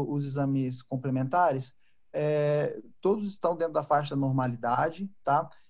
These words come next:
É, e-, esse fan, inicialmente, a gente achou até que poderia trazer alguma, algum direcionamento para o diagnóstico, ele veio aí com esse aspecto nuclear ponteado fino denso, com título de um para cento e sessenta,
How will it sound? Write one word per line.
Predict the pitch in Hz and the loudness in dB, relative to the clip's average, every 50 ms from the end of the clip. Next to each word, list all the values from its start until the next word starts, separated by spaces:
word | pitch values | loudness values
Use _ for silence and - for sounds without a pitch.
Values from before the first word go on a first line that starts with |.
| - - | -20 -10
É, | - 131 135 135 139 135 - - 151 | -6 -4 -2 0 0 0 0 -2 -2
e-, | 147 - | -2 -2
esse | 185 196 - 208 | -4 -4 -4 -8
fan, | - - - 180 185 208 208 190 160 143 143 - | -8 -4 -2 2 4 4 4 2 0 -4 -8 -8
inicialmente, | 139 147 147 147 147 - 156 143 151 160 156 - | -8 -6 -6 -4 -2 -2 -2 -2 -2 -4 -6 -8
a | 160 | -8
gente | 151 165 156 165 | -8 -8 -8 -8
achou | 156 143 165 156 | -6 -4 -4 -2
até | 160 165 | -2 -4
que | 165 - | -6 -4
poderia | - 170 151 151 147 151 151 147 143 139 131 - - _ - - | -8 -6 -6 -4 -2 0 0 0 0 0 -2 -8 -18 _ -10 -4
trazer | - 139 131 135 131 139 151 | 0 0 0 0 0 -2 0
alguma, | 147 143 139 127 - 135 139 143 135 135 127 123 120 123 | 0 0 0 -2 -6 -4 -2 0 2 2 2 0 -2 -6
algum | - 127 127 123 135 147 143 | -6 -6 -4 -4 -2 -2 -2
direcionamento | 143 147 143 139 131 - 147 143 135 123 127 135 147 156 147 _ | 0 0 -2 -2 -2 -4 -2 -2 0 0 0 0 0 -2 -6 _
para | - 139 | -8 -8
o | |
diagnóstico, | 127 123 135 127 123 127 123 120 127 139 156 170 - - - 147 139 | -6 -4 -4 -4 -2 -2 -2 0 2 0 0 0 -4 -10 -6 -4 -2
ele | 131 131 | -2 -2
veio | 127 131 135 135 131 | -2 -4 -2 -2 -2
aí | 131 135 | -2 -4
com | - - | -4 -6
esse | 139 131 - - - 143 131 120 127 - - - - | -6 -6 -6 -6 -6 -6 -6 -6 -10 -16 -20 -20 -10
aspecto | - 135 127 - - 139 135 - | -8 -8 -6 -2 -4 -4 -2 -2
nuclear | 143 139 135 139 139 135 135 135 | -6 -6 -2 0 0 0 0 0
ponteado | 139 135 135 - - 135 131 127 123 | -2 -4 -4 -2 0 -2 0 -2 -4
fino | 127 - 139 131 123 | -8 -6 -6 -4 -4
denso, | 120 120 127 139 151 165 165 - - 143 135 - _ - - | -4 -4 -2 -2 -2 -2 -6 -8 -10 -10 -10 -10 _ -20 -18
com | - - 135 | -6 -4 -4
título | 131 - 143 139 - 139 | -4 -4 -8 -6 -6 -4
de | 123 139 | -2 -2
um | 147 151 | -4 -2
para | - 147 143 | -2 -4 -4
cento | 139 - 139 131 131 | -2 -2 -4 -4 -4
e | - | -6
sessenta, | 131 127 123 - 147 151 165 170 - 196 190 | -8 -10 -8 -6 -4 -4 -4 -2 -4 -4 -4